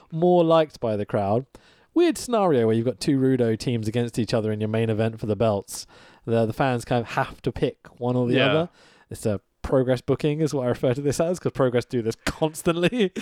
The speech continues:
Speaker 1: Uh, they always book heels against heels just to see who's gonna get the face reaction. We get Young Bucks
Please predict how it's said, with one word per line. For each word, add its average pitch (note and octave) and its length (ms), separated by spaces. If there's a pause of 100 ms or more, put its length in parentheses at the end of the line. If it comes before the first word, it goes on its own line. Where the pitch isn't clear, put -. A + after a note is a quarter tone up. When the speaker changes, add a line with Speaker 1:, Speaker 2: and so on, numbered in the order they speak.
(420)
Speaker 1:
Uh, B2 120
they A#2+ 120
always D3+ 340
book B2 220
heels C3 260
against B2 300
heels A#2+ 260
just - 200
to A2+ 40
see A2+ 320
who's A2+ 200
gonna G#2+ 180
get G#2 180
the A2 60
face A2 280
reaction. A#2+ 540 (220)
We B2 80
get C#3+ 320
Young D#3 200
Bucks C#3+ 400